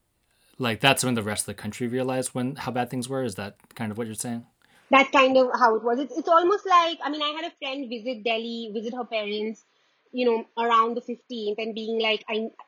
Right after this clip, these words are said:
Speaker 2: being like, "I kind of felt like I shouldn't get on the flight, but I bought the ticket, so I went." And it's like, "All the roads are completely empty. This is such a bad idea." And being like, "Okay, like, gotta, you know, backpedal and get back home really quickly."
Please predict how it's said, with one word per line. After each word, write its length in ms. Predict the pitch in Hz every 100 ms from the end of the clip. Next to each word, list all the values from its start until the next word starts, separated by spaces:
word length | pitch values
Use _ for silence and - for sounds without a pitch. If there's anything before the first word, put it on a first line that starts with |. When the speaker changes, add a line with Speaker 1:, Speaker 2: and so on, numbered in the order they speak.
| - -
Speaker 2:
being 160 | 254 247
like, 140 | 240 240
"I 140 | 226 -
kind 180 | 233 233
of 120 | 254
felt 180 | - -
like 120 | 214 233
I 20 |
shouldn't 320 | - 202 220
get 140 | 220
on 100 | 214
the 80 | 214
flight, 260 | - 208 208
but 120 | 190
I 100 | 185
bought 200 | 180 185
the 60 | 208
ticket, 340 | - - 190
so 80 | 185
I 20 |
went." 420 | 180 233 226 226 - _ _
And 160 | 220 226
it's 80 | 202
like, 220 | 214 202 - -
"All 160 | 214
the 160 | 208 214
roads 260 | 220 226 208
are 80 | 208
completely 520 | - 240 240 220 220 240
empty. 300 | 233 240 226
This 160 | 208
is 100 | 214
such 120 | -
a 40 | 196
bad 320 | 165 190 190
idea." 480 | 190 180 220 214 196
And 120 | 208 196
being 140 | 202
like, 180 | 208 -
"Okay, 460 | 277 269 233 196 180
like, 220 | 202 196 _ _ _ _ - 196
gotta, 400 | 220 214 226 202
you 80 | 214
know, 80 | 208
backpedal 560 | 196 202 - 208 196
and 80 | 196
get 160 | 190 185
back 160 | 196
home 300 | 196 254 214
really 240 | 220 240 254
quickly." 680 | 247 208 208 214 214 269